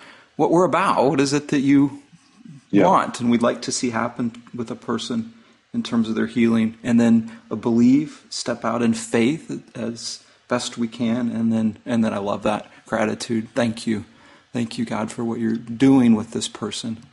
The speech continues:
Speaker 1: this healing
Speaker 2: Indeed.
Speaker 1: work you're beginning.
Speaker 2: Well, that's true. And we need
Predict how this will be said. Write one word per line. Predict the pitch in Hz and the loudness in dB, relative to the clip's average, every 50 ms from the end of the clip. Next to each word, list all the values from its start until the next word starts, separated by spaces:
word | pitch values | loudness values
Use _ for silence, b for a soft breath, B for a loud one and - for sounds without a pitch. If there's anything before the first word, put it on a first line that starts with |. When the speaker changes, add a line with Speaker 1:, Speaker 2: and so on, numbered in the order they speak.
| b b b b b b b b | b b b b b b b b
Speaker 1:
this | - - - | -6 0 2
healing | 101 101 101 127 127 - - - - 95 | 4 4 6 6 6 6 6 6 6 6
Speaker 2:
Indeed. | - | 6
Speaker 1:
work | 117 117 - - - | 4 2 -2 -4 -6
you're | - 120 117 113 113 - _ - | -6 -4 -4 -4 -6 -10 _ -8
beginning. | 123 117 110 117 117 110 110 110 110 110 110 110 - _ _ b b b b b b b b b b b b b b b b b - | -6 -6 -6 -4 -4 -4 -4 -4 -4 -6 -6 -8 -12 _ _ b b b b b b b b b b b b b b b b b 2
Speaker 2:
Well, | 139 147 156 156 160 | 4 6 8 8 8
that's | 165 160 139 - - | 6 6 4 0 -4
true. | - - - 156 151 139 131 127 120 120 | -4 -2 2 4 6 8 8 8 6 6
And | - 127 127 135 | 4 4 4 6
we | 135 135 | 4 6
need | 139 143 147 151 147 | 6 6 6 6 6